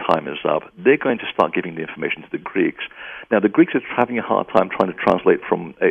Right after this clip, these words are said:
Egyptian into Greek, and also to spin the story in a way that they can sell to the Greeks, because obviously cultural differences come into play here. And they began to actually mythologize the gods in order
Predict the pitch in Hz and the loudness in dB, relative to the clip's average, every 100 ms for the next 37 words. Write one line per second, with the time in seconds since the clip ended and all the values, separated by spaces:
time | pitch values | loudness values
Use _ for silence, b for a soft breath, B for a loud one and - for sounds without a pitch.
0 | - 78 - - 95 - 80 - 104 110 | 0 -2 -2 -2 -2 -4 -6 -6 0 2
1 | 90 - - B B B 95 101 110 - | 0 -4 -20 B B B -4 0 0 2
2 | 85 76 - 101 - 120 107 82 - 117 | 0 0 -2 -8 -2 0 0 -4 -2 0
3 | 123 95 82 85 87 92 85 85 85 85 | 4 4 2 2 2 2 2 0 -2 -6
4 | - 82 85 85 82 156 - - - - | -4 -4 0 0 2 2 2 -2 -8 -6
5 | 82 90 82 78 - 82 80 - 95 90 | -4 -2 -2 -2 -2 -2 -2 -8 -6 -6
6 | - - 85 78 - 78 - 80 - - | -8 -4 -2 -2 -4 -8 -6 -8 -8 -8
7 | 73 76 - - 147 131 78 64 - B | -8 -10 -12 -6 -2 -2 -2 -4 -6 B
8 | B B B - 117 120 117 117 180 160 | B B B -2 2 2 4 6 6 4
9 | 147 135 123 - - 110 - 107 110 104 | 4 2 2 -4 -4 -4 -2 0 0 -2
10 | - 120 147 104 92 67 60 60 67 - | -6 -4 -4 -4 -2 0 0 0 -4 -6
11 | - - 80 78 78 - 92 92 98 104 | -4 -4 2 2 2 -4 -8 -2 0 2